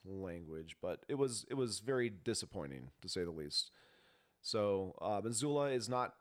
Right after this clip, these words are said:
helping if there is an active investigation. Mineral County, if there is an investigation, would need the help since they don't really have a dedicated investigator. Um, but, you know, I guess we'll just have to keep,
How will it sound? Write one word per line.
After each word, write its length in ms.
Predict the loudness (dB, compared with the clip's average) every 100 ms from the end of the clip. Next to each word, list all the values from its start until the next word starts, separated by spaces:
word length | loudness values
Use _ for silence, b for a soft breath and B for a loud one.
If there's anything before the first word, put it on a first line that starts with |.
| -12
helping 380 | 0 0 0 -2
if 100 | 0
there 160 | 2 4
is 120 | 4
an 80 | 2
active 300 | 0 0 -2
investigation. 840 | 0 0 0 0 2 2 -2 -4 -4
Mineral 400 | -2 0 0 0
County, 460 | 0 0 2 0 -4
if 100 | 0
there 200 | 4 4
is 220 | 4 0 -8 -6
an 60 |
investigation, 720 | -4 0 0 2 0 0 -4
would 140 | -4 -2
need 240 | 0 0
the 80 | 0
help 300 | 2 0 0 _ _
since 200 | -6 -2
they 100 | 0
don't 240 | 2 2
really 200 | 2 2
have 220 | 4 4 4
a 140 | 2
dedicated 540 | 2 0 0 -2 -2
investigator. 800 | -2 0 2 2 0 0 0 -4 -8 b b b b b b b b b -8
Um, 280 | -4 0 2
but, 220 | 2 2
you 120 | -2
know, 120 | 0 2
I 100 | 2
guess 200 | 2 2
we'll 100 | 0
just 120 | 0
have 100 | -2
to 60 | -2
keep, 240 | -4 -4